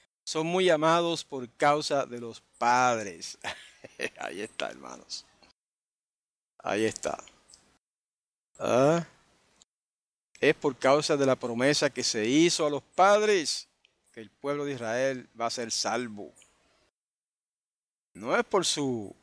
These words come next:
estricta obediencia a la Torá, aunque eso es importante, eso es necesario, eso es requerido.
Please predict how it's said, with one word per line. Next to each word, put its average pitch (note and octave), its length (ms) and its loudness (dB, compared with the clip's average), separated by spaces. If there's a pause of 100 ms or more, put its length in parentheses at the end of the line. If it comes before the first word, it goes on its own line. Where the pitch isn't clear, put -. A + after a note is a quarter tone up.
(260)
estricta D3 680 2
obediencia A#2+ 800 -2
a G2 40 -8
la G2+ 100 -8
Torá, F2+ 380 -6 (640)
aunque G2+ 260 -8
eso F2+ 140 -4
es D3 80 2
importante, E3+ 720 0
eso E2 220 -12
es F#2 60 -12
necesario, B2 760 2
eso G2 200 -14
es B2+ 80 -14
requerido. C#3+ 600 -2